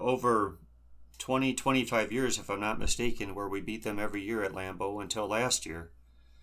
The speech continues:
And we, we're not gonna lose two years in a row at home to the Lions. No, so I, I think that's gonna be a win.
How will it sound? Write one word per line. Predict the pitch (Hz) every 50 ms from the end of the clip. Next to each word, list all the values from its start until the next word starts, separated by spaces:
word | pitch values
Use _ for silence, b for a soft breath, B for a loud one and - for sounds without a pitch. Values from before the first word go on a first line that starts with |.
| - - - - - - -
And | 98 95 92 87 87 90 76 - 104
we, | 113 117 120 - - -
we're | 120 127 131
not | 131 127 117 -
gonna | - 113 98
lose | 98 104 104 104 98
two | - - 123 117
years | 107 104 107 110 110 104 101 - - - - - - - - - - - - -
in | 110 101
a | 95 95
row | 95 104 107 104 98 95 95 95 95 98 98
at | 107 107 107 101
home | 90 107 107 101 98 95 98 95 90 87 - - - -
to | - - 98
the | - 101
Lions. | 95 95 98 98 95 90 90 87 87 - - -
No, | 98 95 95 95 - - - - - - 110 - -
so | - - - 101 92 90
I, | 95 98 98 - - 98
I | 104 98
think | - 113 98 87
that's | - 101 101 95 -
gonna | - 107 104 95
be | 92 98
a | 98 95
win. | 92 92 90 87 85